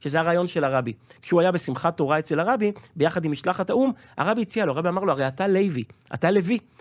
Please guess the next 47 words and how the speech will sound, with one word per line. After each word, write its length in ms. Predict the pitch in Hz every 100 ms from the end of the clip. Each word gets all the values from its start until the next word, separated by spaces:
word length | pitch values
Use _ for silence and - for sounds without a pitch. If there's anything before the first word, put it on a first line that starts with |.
| -
אז 120 | -
תספר 460 | - - 156 247 339
באו"ם 360 | 277 240 311 349
על 100 | 175
הקשר 540 | - - - 254 320
שלך 260 | 294 269 254
לחברון, 420 | 247 220 208 339
על 80 | 262
הקשר 220 | - 214
שלך 160 | 214 214
לירושלים." 580 | 214 208 185 185 175 151 - -
וזה 160 | 143 156
מצא 180 | 196 226
חן 160 | 277
בעיניו, 220 | 254 196 160
הוא 100 | 151
עמד 200 | 170 233
עם 80 | 262
התנ"ך, 380 | - 170 185 165
הרים 200 | 160 214
אותו 200 | 214 175
ואמר, 260 | 165 196 202 - - -
"זה 220 | 143 226
הספר 380 | 240 220 - 180
שלי, 340 | - 147 139
זה 140 | 135 180
הבוק 340 | 160 226 -
שלי, 260 | - 170 160 -
זה 180 | - 202
הקושאן 420 | 240 220 - 175
שלי." 260 | 165 147 120 - - - 185
אני 100 | 208
חושב 220 | 233 302
שאם 180 | 269 226
היינו 140 | 233
מדברים 280 | 190 180 185
ככה 240 | 180 160
לעצמנו, 460 | 151 131 - 107 - - _ -
לילדים 460 | 147 170 147 170
שלנו, 280 | 170 143 123 131
לאו"ם, 360 | 147 196 214 156 - - - -
ה-, 260 | - -
העולם 480 | 156 156 160 233 285
היה 140 | 240
שומע 380 | 175 170 156 190
איזשהו 460 | - 208 214 165 139
להט 520 | 131 151 165 139 -